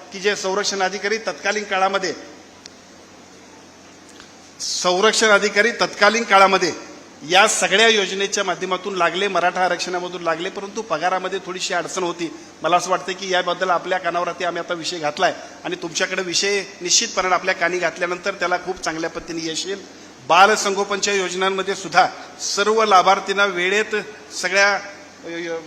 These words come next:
रक्कम जमा करावी अशा पद्धतीची सूचना आहे. खरं तर तुमच्या विभागाची जेवढी लाडकी बहीण योजना ही महत्त्वाची आहे,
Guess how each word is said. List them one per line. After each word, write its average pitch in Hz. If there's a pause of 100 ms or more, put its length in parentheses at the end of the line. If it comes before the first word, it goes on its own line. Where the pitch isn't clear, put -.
रक्कम 208
जमा 185
करावी 185
अशा 175
पद्धतीची 175
सूचना 151
आहे. 127 (360)
खरं 180
तर 214
तुमच्या 196
विभागाची 202
जेवढी 196
लाडकी 202
बहीण 208
योजना 196
ही 214
महत्त्वाची 196
आहे, 160